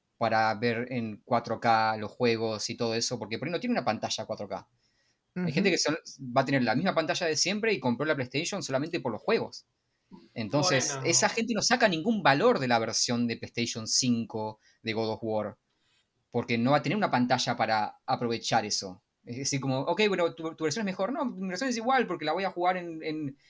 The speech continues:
Speaker 1: en mil, en mil ochenta, porque no tengo cuatro K yo". No compré una PlayStation cinco por cuatro K. Lo compré porque quería God of War, el nuevo, y ahora resulta que lo podía tener en mi vieja consola. Em,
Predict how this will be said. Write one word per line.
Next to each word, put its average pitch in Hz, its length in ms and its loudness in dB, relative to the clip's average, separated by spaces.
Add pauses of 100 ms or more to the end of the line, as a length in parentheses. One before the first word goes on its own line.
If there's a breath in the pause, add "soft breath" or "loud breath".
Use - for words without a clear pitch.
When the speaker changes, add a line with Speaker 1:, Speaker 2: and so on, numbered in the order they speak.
(140 soft breath)
Speaker 1:
en 147 320 -4
mil, 165 520 -8 (100)
en 135 200 -4
mil 175 140 -2
ochenta, 233 500 -2
porque 123 160 -6
no - 60 -8
tengo 185 240 -6
cuatro 123 260 -6
K 113 100 -4
yo". - 240 -18 (480)
No 143 60 0
compré 156 260 0
una 196 120 0
PlayStation 131 280 -6
cinco 120 220 -4
por 107 100 -10
cuatro 113 220 -6
K. - 180 -18 (120)
Lo 113 60 -16
compré 120 220 -2
porque 170 200 -2
quería 147 120 2
God 151 160 4
of 147 100 4
War, 143 320 0 (280 loud breath)
el 123 160 2
nuevo, 143 340 4
y 123 60 2
ahora 147 100 4
resulta 165 340 0
que 147 60 -2
lo 127 100 -2
podía 127 220 0
tener 139 160 -2
en 135 80 0
mi 123 80 0
vieja 131 220 -2
consola. 196 480 0 (760 soft breath)
Em, 98 420 -6